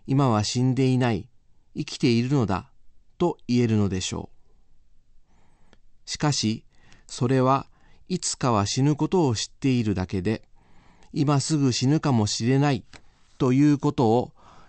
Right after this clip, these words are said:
いつも思っているわけではないのです。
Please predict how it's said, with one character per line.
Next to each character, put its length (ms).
い 120
つ 140
も 240
思 160
っ 40
て 220
い 100
る 120
わ 120
け 140
で 140
は 240
な 160
い 80
の 100
で 140
す。 320